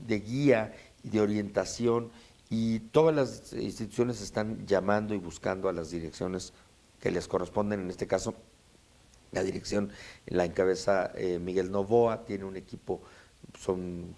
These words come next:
trece, catorce personas las que están en esa dirección, y son un grupo,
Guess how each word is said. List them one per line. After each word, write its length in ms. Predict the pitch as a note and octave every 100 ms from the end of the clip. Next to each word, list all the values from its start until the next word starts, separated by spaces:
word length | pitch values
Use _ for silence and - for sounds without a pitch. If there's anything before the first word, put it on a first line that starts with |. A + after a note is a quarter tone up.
| -
trece, 320 | F#2+ F#2 -
catorce 320 | - - F2
personas 440 | - F2+ G2+ G2 F#2+
las 180 | F2+
que 60 | -
están 220 | - F#2+
en 120 | F#2
esa 160 | F2+ F#2
dirección, 440 | F#2 F#2 F2+ G2+ G2+ - - -
y 100 | -
son 400 | - G#2+ G#2 A2+ -
un 200 | A2 G#2+
grupo, 540 | A2+ A2 A#2 A#2 A2